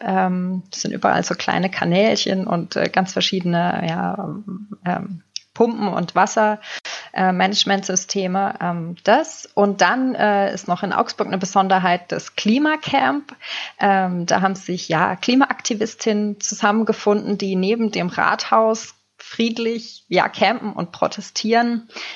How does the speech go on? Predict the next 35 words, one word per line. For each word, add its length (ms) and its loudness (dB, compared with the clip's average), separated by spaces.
ähm, 220 0
für 120 -2
eine 120 2
bessere 340 2
Klimapolitik 1000 0
in 180 -4
der 120 -2
Stadt 320 0
Augsburg. 640 -2
Und, 440 2
ähm, 840 -4
ja, 200 2
für 180 -2
Kinder 600 2
würde 160 -2
ich 120 -6
sagen, 460 0
ist 160 -6
natürlich 360 -2
die 160 -6
Augsburger 480 0
Puppenkiste 680 -2
zu 140 -2
erwähnen. 480 4
Und, 440 -2
äh, 300 0
in 160 -4
Augsburg 440 2
sowie 180 0
in 100 0
Königsbrunn 760 0
kann 180 0
man 100 0
sich 200 -8
da 320 4